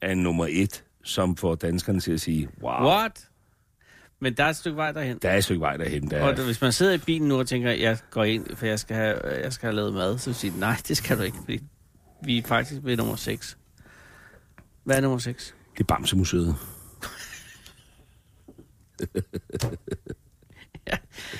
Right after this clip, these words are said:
Speaker 2: det vil sige, det overrasker mig ikke.
Speaker 1: Men
Speaker 2: Altså,
Speaker 1: det er også fordi, det ved
Speaker 2: Bamsemuseet
Speaker 1: lytterne jo ikke,
Speaker 2: i
Speaker 1: men du
Speaker 2: Skagen.
Speaker 1: har jo set mine bamser i dag.
Speaker 2: Ja, som man siger.
Speaker 1: Ja.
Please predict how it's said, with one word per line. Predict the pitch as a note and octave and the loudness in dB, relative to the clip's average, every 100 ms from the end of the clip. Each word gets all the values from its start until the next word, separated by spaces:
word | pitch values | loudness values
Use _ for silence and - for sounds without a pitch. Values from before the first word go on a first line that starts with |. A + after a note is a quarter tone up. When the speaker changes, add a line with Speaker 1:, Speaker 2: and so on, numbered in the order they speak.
| - - | -14 0
Speaker 2:
det | F3 | 4
vil | E3+ | 4
sige, | C#3 | 4
det | D#3+ | 4
overrasker | F3+ C3+ B2+ - | 4 4 0 -4
mig | - | -14
ikke. | - - - - - - - - - _ _ - | -14 -18 -20 -20 -20 -20 -20 -20 -20 _ _ 2
Speaker 1:
Men | A2+ | 4
Speaker 2:
Altså, | A2+ | 6
Speaker 1:
det | C3+ | 6
er | |
også | C#3 D3+ | 6 4
fordi, | - C3 C#3 B2+ A#2 A#2 - - - | 0 0 -2 -2 -10 -14 -20 -12 2
det | C#3+ | 4
ved | C#3+ | 6
Speaker 2:
Bamsemuseet | C#3+ B2 B2+ D#3 | 4 6 6 4
Speaker 1:
lytterne | C3 G2 | 4 2
jo | |
ikke, | F#2+ F#2+ | 0 0
Speaker 2:
i | |
Speaker 1:
men | G#2 | 0
du | G2+ | 2
Speaker 2:
Skagen. | B2+ | 6
Speaker 1:
har | C3 | 6
jo | B2 | 4
set | A2+ B2+ | 2 0
mine | A#2+ A#2 | 2 2
bamser | F#2 D2 F#2 | 2 -2 0
i | F#2 | 0
dag. | C#2+ G1+ - - - | 0 -6 -14 -18 -4
Speaker 2:
Ja, | C3+ | -2
som | C3+ C3 | -2 -2
man | A#2+ A2 | -2 -2
siger. | - G#2 A#2 - _ _ - F2+ | -4 -6 -8 -14 _ _ -12 0
Speaker 1:
Ja. | E2+ | 0